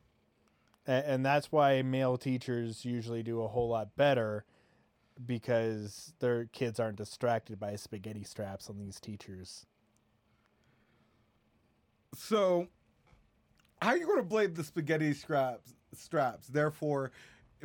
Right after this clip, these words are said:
Speaker 2: by extension, blaming the female for being d-, sexually distracted? Isn't that, like, a male thing that we should address in our society?
Speaker 1: A male thing?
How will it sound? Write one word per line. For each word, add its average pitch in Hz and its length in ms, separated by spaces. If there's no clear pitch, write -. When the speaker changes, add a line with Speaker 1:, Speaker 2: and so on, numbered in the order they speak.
Speaker 2:
by 143 220
extension, 139 640
blaming 131 400
the 113 100
female 120 560
for 123 480
being 127 260
d-, 123 180
sexually 131 640
distracted? 117 560
Isn't 202 260
that, 196 220
like, 147 300
a 135 60
male 131 340
thing 139 260
that 123 140
we 123 120
should 117 480
address 117 400
in 113 80
our 110 80
society? 110 580
Speaker 1:
A 131 80
male 131 460
thing? 175 460